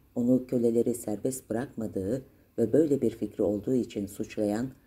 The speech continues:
bazı mektup ve gazete başlıklarını okudu. Saatler süren konuşmadan sonra onu Illinois'e geri gönderdi.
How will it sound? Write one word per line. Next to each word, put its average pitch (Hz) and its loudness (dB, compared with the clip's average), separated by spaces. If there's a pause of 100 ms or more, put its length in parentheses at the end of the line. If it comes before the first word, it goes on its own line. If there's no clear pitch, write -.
(220)
bazı 131 -2
mektup - -4
ve 107 2
gazete 110 -2
başlıklarını 107 -2
okudu. 90 -6 (720)
Saatler 131 -4
süren 107 -4
konuşmadan 110 -6
sonra 104 -8 (280)
onu 131 0
Illinois'e 110 -2
geri 107 2
gönderdi. 92 -6